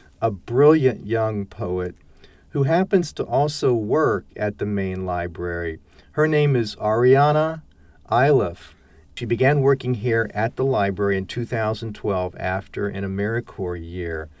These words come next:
She currently works in the events and programming department. Uh, she has a chapbook recent, re-, recently released in February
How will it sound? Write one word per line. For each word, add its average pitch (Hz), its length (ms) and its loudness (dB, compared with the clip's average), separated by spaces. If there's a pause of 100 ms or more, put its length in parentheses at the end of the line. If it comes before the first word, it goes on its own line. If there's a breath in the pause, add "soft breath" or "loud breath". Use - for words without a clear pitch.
(400 loud breath)
She 107 320 -6
currently 131 540 -2
works 104 400 -6
in 113 60 -6
the 104 100 -2
events 104 560 -4
and 104 240 -8
programming 101 720 -2
department. 85 760 -10 (840 loud breath)
Uh, - 100 -10
she - 260 -2
has 120 320 0
a 120 60 -4
chapbook 143 880 0 (320)
recent, 117 420 -4
re-, 131 220 0 (220)
recently 127 500 0
released 113 540 -2
in 101 100 -2
February 123 760 0